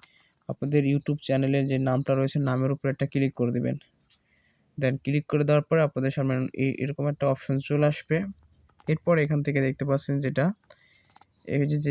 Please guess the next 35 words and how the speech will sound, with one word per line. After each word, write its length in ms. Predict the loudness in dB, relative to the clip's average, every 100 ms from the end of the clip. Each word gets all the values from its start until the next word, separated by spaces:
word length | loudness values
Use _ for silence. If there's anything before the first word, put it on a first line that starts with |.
| -2
দেখতে 160 | -2 0
পাচ্ছেন 260 | 0 0 -2 -2 -2
এডিট 200 | 2 4 2
অপশন, 200 | 0 -2 0
এটা 120 | 0 2
পেন্সিল 320 | 2 2 2 2
আইকন, 220 | 0 -4 -6 -14 _ -8
এখানে 200 | -2 0 0
একটা 120 | 0 0
ক্লিক 200 | -2 0
করে 100 | -2 0
দেবেন। 180 | 0 -2 -6 _ _ _ _ _ _ -20 _ _ _ _ _
Then 140 | -2 2
আমি 100 | 2 0
ক্লিক 220 | -2 -2 -2
করে 140 | -2 0
দিলাম। 200 | 0 -2 -6 _ _ _ _ _ _ _ _ _ _ -2
ক্লিক 200 | 0 2
করে 120 | 4 6
দেওয়ার 160 | 4 4
পরে 140 | 2 2 2
এরপর 200 | 0 0 0
এখান 160 | -2 -4
থেকে 120 | 0 0 0
দেখতে 160 | 0 0
পাচ্ছেন 320 | 0 0 -2 -2 -8 -2
first 240 | -2 -2 -2
of 60 | 0
all 100 | 0 -2 -2
লেখা 200 | -2 0 0
রয়েছে 320 | 0 -2 -2 -2 -4 _ _ _ -20 _ _ _ _ _
নেম। 320 | 0 4 4 2 -4 -12 -20 -20 _ -2
আমার 160 | 0 2 2
বর্তমানে 380 | 0 2 2 2
এখন 120 | 0